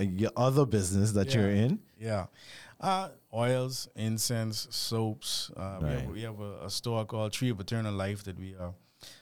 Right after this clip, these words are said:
Speaker 2: um, I don't wanna say slowly, but it's coming up,
Speaker 1: Right, right.
Speaker 2: um, off the ground. Um,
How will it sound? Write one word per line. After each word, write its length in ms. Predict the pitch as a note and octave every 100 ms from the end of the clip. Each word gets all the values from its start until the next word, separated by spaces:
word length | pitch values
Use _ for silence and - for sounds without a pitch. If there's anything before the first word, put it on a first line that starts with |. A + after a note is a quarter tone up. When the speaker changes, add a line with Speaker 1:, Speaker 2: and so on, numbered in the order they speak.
| _ -
Speaker 2:
um, 420 | F#2 F2 E2+ E2 E2+ _ -
I 60 | A#2
don't 120 | F3+
wanna 120 | C3+
say 160 | G#2 F#2+
slowly, 460 | F2+ A#2 C3 A2+ G2+
but 180 | F2+ F2+
it's 140 | G#2
coming 320 | - C3+ A2
up, 140 | G2+ - -
Speaker 1:
Right, 240 | F#2+ D#2 D#2
right. 240 | C#2 C#2 - _ - -
Speaker 2:
um, 240 | G2 F#2
off 160 | F2+ F2
the 100 | F#2
ground. 480 | F2+ F#2+ F#2+ F#2 - _ _ _ _ F#2
Um, 640 | F#2+ F#2 F#2 F#2 F2+ G2